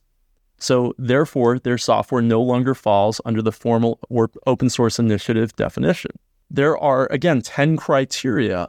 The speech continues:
of the open source initiative definition of open source. And so if you violate any of those ten criteria, your software might technically have its source code available, which just means that other people can see the source code.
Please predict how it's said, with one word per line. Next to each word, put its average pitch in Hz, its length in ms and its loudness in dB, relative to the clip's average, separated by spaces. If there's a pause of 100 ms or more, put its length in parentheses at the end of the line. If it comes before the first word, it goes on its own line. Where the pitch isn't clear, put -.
of 117 140 0
the 117 160 0
open 131 260 2
source 123 280 0
initiative 113 520 0
definition 113 720 -2 (280)
of 113 120 -4
open 107 220 -2
source. - 480 -2 (460)
And 117 180 -2
so 127 380 0
if 127 180 -4
you 131 200 0
violate 147 520 0
any 165 240 2
of 135 120 0
those 110 180 -2
ten 120 240 -2
criteria, 110 760 -2 (360)
your 127 160 -2
software 143 640 0
might 110 220 0
technically 147 440 0
have 120 120 2
its - 140 -8
source 127 200 -2
code 113 180 -2
available, 113 560 0
which 107 120 -8
just 123 200 -2
means 123 220 0
that 120 160 -2
other 123 180 0
people 117 340 -2
can 110 200 -2
see 143 340 0
the 113 120 -2
source 170 340 0
code. - 340 -10